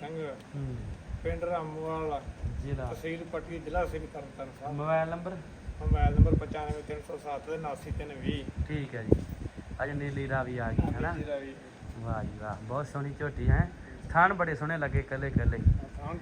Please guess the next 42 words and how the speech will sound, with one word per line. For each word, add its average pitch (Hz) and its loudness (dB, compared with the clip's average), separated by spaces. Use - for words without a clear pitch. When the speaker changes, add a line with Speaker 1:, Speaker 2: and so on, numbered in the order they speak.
Speaker 1:
ਚਵਾਈ 190 6
ਵੀ 240 -2
ਚੰਗੀ 151 -6
ਆ। 127 -2
Speaker 2:
ਅੱਛਾ, 135 0
ਸਾਰੀਆਂ 202 8
ਨਿਸ਼ਾਨੀਆਂ 165 2
ਕਰਦੀ 156 0
ਕਬਰ, 156 4
Speaker 1:
ਹਾਂ, 156 2
Speaker 2:
ਹਨਾ? 151 0
Speaker 1:
ਸਾਰੀਆਂ 190 2
ਕਰਦੀ, 151 -2
ਚਾਰੇ 151 0
ਪੈਰ 156 -4
ਧੋਤੇ, 151 -6
ਮੁੱਛ 147 -2
ਬੱਗੀ 139 -8
ਆ, 156 -10
Speaker 2:
ਵਾਹ। 117 -4
Speaker 1:
ਅੱਖਾਂ 101 -6
ਬਿੱਲੀਆਂ। - -12
Speaker 2:
ਮਿਲਕ 165 2
ਮੈਨ 156 2
ਹੀ 151 -2
ਸੱਜਣੋ 135 -4
ਵੇਖੋ 127 -6
ਪੂਰੀ 127 0
ਆ, 107 -4
ਠੀਕ 135 -4
ਆ। 147 -2
ਸਾਰੇ 196 6
ਨਿਸ਼ਾਨ 147 2
ਹੀ 151 -4
ਪ੍ਰੋਪਰ 139 -6
ਹੈਗੇ 131 -4
ਆ। 165 2
ਅੱਖ 185 0
ਵੀ 190 0
ਬਿੱਲੀ 160 -2
ਮਣਕੀ 156 -2
ਆ। 180 2